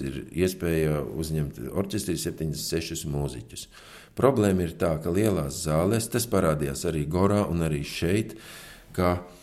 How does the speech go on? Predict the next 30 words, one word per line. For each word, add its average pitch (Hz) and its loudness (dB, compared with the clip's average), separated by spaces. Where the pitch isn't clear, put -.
pret 90 2
tik 82 0
labiem 80 2
pūšam 95 2
instrumentiem 64 -4
un - -10
citam 82 -4
instrumentiem, 67 -6
kā 82 -2
mums 65 -4
ir 69 -4
mūziķi 76 -2
šobrīd, 123 0
stīgu 90 0
mūziķu 104 2
skaits 85 -2
ir 69 -6
vienkārši 92 -2
par 92 0
mazu. 95 2
Līdz 90 0
ar 73 0
to 98 4
nedaudz 92 4
cieš, 101 4
ā, - -4
skaņas 92 0
balans 80 4
starp 71 -6
šīm 71 -4